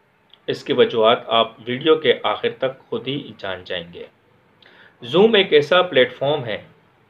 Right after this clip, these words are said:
जिसमें ऑनलाइन क्लासेज होती हैं, ऑनलाइन चैट्स होते हैं,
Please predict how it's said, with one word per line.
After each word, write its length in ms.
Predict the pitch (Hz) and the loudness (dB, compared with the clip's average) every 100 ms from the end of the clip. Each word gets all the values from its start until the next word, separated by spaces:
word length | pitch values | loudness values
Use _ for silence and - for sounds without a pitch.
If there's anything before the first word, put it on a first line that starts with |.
| _ _ _ _ | _ _ _ _
जिसमें 580 | 131 143 165 156 160 160 - _ _ 127 | -4 -4 0 2 2 0 -8 _ _ -2
ऑनलाइन 420 | 120 120 131 147 | 0 2 0 -2
क्लासेज 500 | 143 113 101 123 98 | -6 -2 -2 -4 -6
होती 260 | 92 - 92 | -6 -8 -14
हैं, 220 | 95 95 _ _ _ _ _ 123 | -16 -18 _ _ _ _ _ -4
ऑनलाइन 500 | 110 113 120 131 135 _ _ - | -2 2 0 0 -6 _ _ 0
चैट्स 320 | 123 117 - | 2 2 0
होते 240 | 98 - 98 | -4 -4 -8
हैं, 260 | 92 98 | -8 -10